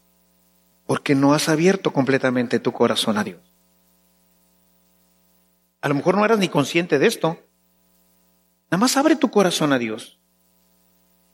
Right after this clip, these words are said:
Por eso, en la dinámica que les proponía para la misa de ayer,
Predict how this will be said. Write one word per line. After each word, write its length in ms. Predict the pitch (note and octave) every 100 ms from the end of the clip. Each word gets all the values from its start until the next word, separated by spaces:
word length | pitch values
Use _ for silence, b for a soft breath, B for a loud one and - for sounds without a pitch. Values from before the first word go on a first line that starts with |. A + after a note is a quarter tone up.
| _ _ _ _ _ _ _ _ _ _ _ _ _ _ _ _ _
Por 140 | D3 D#3
eso, 540 | D3+ F#3+ F#3+ F#3+ - _ _ _ _ _ -
en 80 | C3
la 80 |
dinámica 680 | B2 A#2+ C#3 E3+ G3 F#3+ F#3+
que 100 | -
les 140 | B2+ -
proponía 720 | B2 - B2+ C3+ E3 E3+ -
para 160 | C3+ A#2
la 240 | A2+ G#2
misa 300 | B2+ A#2+ -
de 100 | E3
ayer, 480 | F#3 E3 F3 G3+ _